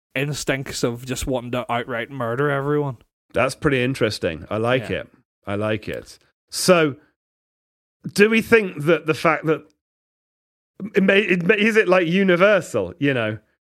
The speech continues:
Speaker 2: I mean, obviously we don't know because, again, this is, like, a small, quite personal story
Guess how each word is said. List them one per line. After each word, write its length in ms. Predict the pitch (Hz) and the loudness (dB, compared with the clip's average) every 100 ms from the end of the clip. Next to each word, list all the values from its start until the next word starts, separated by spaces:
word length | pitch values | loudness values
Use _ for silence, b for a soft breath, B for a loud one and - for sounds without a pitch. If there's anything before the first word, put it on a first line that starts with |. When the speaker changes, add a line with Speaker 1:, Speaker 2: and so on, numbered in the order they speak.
| _ - | _ -2
Speaker 2:
I 60 | 180 | 2
mean, 160 | 196 | 2
obviously 280 | 196 170 156 | 2 0 -2
we 100 | 165 156 | 0 2
don't 240 | 151 139 | 2 4
know 160 | 156 127 | 2 2
because, 200 | 117 113 | -4 -6
again, 300 | 107 139 107 | 0 0 0
this 120 | 104 | -6
is, 80 | 120 | -6
like, 140 | 113 | -4
a 40 | 113 | -6
small, 400 | - 147 123 117 | -2 0 0 -2
quite 300 | 127 107 - | -2 -2 0
personal 480 | 135 120 - 113 107 | -2 -2 -4 -6 -4
story 560 | - 117 101 87 80 | 0 0 0 -4 -8